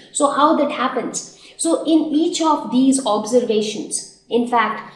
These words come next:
the formation of rainbow, the rainbow looks so beautiful and it is generally seen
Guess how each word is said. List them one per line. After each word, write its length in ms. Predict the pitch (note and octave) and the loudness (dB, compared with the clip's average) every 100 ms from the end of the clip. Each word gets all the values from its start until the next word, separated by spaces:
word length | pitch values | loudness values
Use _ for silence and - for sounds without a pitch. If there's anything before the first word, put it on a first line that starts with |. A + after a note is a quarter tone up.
| _ | _
the 260 | F#3 G#3+ G3+ | -2 0 2
formation 560 | A#3 A3+ B3 C4+ C4 C4+ | 6 6 6 4 2 0
of 160 | B3+ G#3 | 0 0
rainbow, 600 | G#3+ A3 G#3+ F3 - - | 0 2 0 -2 -4 -2
the 100 | G#3+ | 4
rainbow 300 | B3 C4 C#4+ | 6 8 4
looks 300 | C4 C4+ - | 2 -2 0
so 220 | D4 A#3 | 2 2
beautiful 400 | C4 C4+ B3+ A#3+ | 2 0 0 -2
and 440 | - G3+ G#3+ - | -2 -2 -4 -8
it 120 | A3 | -6
is 160 | B3 - | -4 2
generally 360 | A#3+ B3+ C4 C#4 | 2 4 2 0
seen 560 | - B3+ B3 B3 B3 | -2 0 0 0 -4